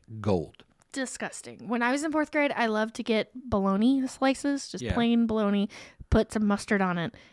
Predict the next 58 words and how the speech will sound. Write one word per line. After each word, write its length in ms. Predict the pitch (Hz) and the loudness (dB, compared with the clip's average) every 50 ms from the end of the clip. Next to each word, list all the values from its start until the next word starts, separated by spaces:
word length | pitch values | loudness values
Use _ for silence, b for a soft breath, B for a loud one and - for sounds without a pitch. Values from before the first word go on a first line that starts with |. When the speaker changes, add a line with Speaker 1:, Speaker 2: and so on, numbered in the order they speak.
| b b - | b b -4
Speaker 2:
and 120 | 190 190 | -2 -2
then, 220 | 175 156 160 160 | -2 -2 -2 -4
like, 100 | 151 143 - | -6 -2 2
Speaker 1:
Roll 220 | 117 110 113 131 | 4 4 4 4
Speaker 2:
s-, 140 | 160 - - | 0 -2 -4
Speaker 1:
it? 40 | 226 | 2
Speaker 2:
roll 280 | 214 208 202 208 214 | 6 6 8 8 8
it 40 | 202 | 6
around 280 | 202 208 208 208 202 208 | 6 6 4 4 2 0
and 100 | 208 - | -4 -6
eat 140 | 214 214 202 | -6 -4 -4
it. 140 | 208 - B B B B _ - | -4 -4 B B B B _ 0
Or 200 | 240 269 262 254 | 0 2 2 0
sometimes 320 | 277 269 277 254 240 233 | -4 -4 -4 -4 -4 -2
I 60 | 240 208 | -2 -2
wouldn't 200 | 208 - - 240 | -2 -2 -2 -4
put 100 | 226 226 | -2 -2
the 80 | 220 | -2
bu-, 180 | 202 208 185 - _ _ - | -2 -2 -4 -6 _ _ -8
the 60 | 202 | -6
mustard 300 | 202 190 - - - 214 | -6 -6 -6 -4 -4 -2
on 120 | 208 208 214 | 0 0 0
it, 80 | 202 - | -2 -2
and 100 | 123 160 | -4 -6
I'd 160 | 170 185 190 | -8 -8 -6
just, 160 | - 185 208 | -8 -10 -8
like, 180 | - 175 175 - | -8 -8 -8 -8
bite 220 | - 170 190 190 | -8 -10 -8 -8
little 300 | - 185 170 160 170 - - _ _ _ _ _ _ _ _ _ | -8 -10 -8 -8 -10 -12 -16 _ _ _ _ _ _ _ _ _
eyeballs 360 | - 220 208 190 190 208 220 226 | -8 -8 -6 -6 -8 -6 -4 -2
out 140 | 220 220 226 | -2 -2 -2
of 80 | 226 | -2
it 100 | 233 220 | -2 -4
and, 100 | 143 208 | -4 -4
like, 160 | 196 175 - 202 | -6 -8 -8 -10
make 160 | 190 196 - | -12 -12 -12
a 40 | 202 | -16
smiley 300 | - - - 196 226 240 | -14 -10 -6 -6 -4 -4
face 260 | 254 285 294 - - - | -4 -6 -8 -10 -12 -14
and 100 | 302 - | -14 -8
stuff 220 | - 302 311 - | -6 -6 -6 -6
and 100 | - 254 | -8 -10
sit 120 | - - | -10 -10
in 60 | - 220 | -10 -8
front 200 | - 220 226 226 | -8 -6 -8 -6
of 40 | - | -6
the 20 | - | -6
T 60 | 240 247 | -6 -2
V 100 | 247 254 | -2 -2
and 80 | 254 247 | -2 0
watch 100 | 262 285 | -2 -2
Speaker 1:
And 80 | - | 0
Speaker 2:
it. 40 | - | 2
Speaker 1:
then 120 | 190 160 | 2 4
put 160 | 123 143 143 139 | 6 6 6 6
it 40 | 139 | 6
on 100 | 135 135 131 | 4 4 2
your 100 | 127 | 0